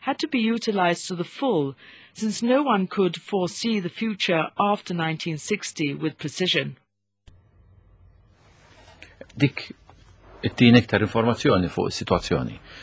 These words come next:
Speaker 2: Kif tista' tamplifika u forsi niċċaraw ftit aħjar dak li qed jiġri?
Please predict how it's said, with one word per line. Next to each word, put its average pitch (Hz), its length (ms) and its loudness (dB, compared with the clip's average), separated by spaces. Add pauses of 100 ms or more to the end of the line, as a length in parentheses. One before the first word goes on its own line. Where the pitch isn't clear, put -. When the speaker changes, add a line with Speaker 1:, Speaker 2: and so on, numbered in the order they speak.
(180)
Speaker 2:
Kif - 180 -2
tista' 127 260 4
tamplifika 107 640 2
u 95 80 2
forsi 101 280 -2
niċċaraw 95 520 6 (540)
ftit - 240 0
aħjar 87 340 6
dak 90 160 -2
li 76 120 4
qed - 120 -8
jiġri? - 240 -6